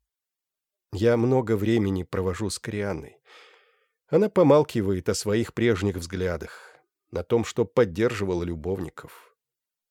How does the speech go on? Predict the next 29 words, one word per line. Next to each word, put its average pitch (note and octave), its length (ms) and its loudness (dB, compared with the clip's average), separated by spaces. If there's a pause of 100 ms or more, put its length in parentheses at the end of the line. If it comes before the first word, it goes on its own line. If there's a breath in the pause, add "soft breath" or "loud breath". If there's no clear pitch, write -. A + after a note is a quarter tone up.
Почти - 360 -4
две G3+ 160 0
недели A2+ 420 2
она A2+ 300 4
вообще B2+ 540 0
почти - 420 -2
ни G2+ 120 0
о G2 80 -2
чём F#2+ 240 -4
не F#2+ 80 -4
говорила. F#2 520 -6 (920)
Может, E3 360 -8
ей B2+ 180 0
было D3+ 240 2
стыдно D#3 480 2
оказаться A#2+ 540 0
заодно G#2+ 480 2
с F2 40 -6
женщиной, F#2 760 -4 (220)
которая G2 380 -4
так - 300 -4
легко G#2 420 -2
лгала F#2 460 -2 (680 loud breath)
и G2 100 -6
могла G2+ 320 0
привести A2 500 -4
нас G2 240 -2
к - 20 -12
гибели. F2 580 -8